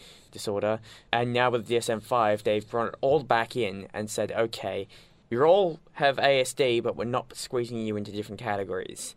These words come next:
And this has very, very come, become very disheartening, especially for the Asperger's community, because they're very, 'cause the Asperger's community is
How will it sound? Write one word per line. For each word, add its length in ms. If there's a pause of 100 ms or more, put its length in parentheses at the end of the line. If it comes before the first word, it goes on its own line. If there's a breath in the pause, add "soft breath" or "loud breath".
(120)
And 80
this 140
has 120
very, 220
very 160
come, 240
become 400
very 180
disheartening, 720
especially 540 (140)
for 160
the 80
Asperger's 640
community, 460
because 280
they're 100
very, 280 (200)
'cause 260
the 80
Asperger's 520
community 320
is 140